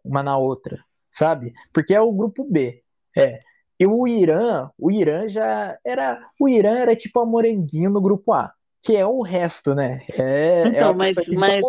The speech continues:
Speaker 1: jogou
Speaker 2: mas você acha, é que nem eu falo,
Speaker 1: Então
Speaker 2: é, você, você, você gostaria
Speaker 1: Não.
Speaker 2: que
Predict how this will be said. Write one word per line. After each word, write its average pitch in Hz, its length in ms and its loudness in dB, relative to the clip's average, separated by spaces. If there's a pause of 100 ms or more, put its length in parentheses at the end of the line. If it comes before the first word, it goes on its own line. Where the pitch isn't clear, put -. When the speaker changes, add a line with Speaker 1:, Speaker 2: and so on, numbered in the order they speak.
Speaker 1:
jogou - 180 -12
Speaker 2:
mas 185 200 0
você 196 280 -2
acha, 208 400 0
é 185 100 -2
que - 140 -10
nem 196 120 -2
eu 226 60 -6
falo, 190 260 2
Speaker 1:
Então 190 300 0
Speaker 2:
é, 147 120 -2
você, 202 600 0
você, 196 520 -4
você 165 300 -4
gostaria 208 880 -4 (1200)
Speaker 1:
Não. 135 200 0
Speaker 2:
que 214 300 0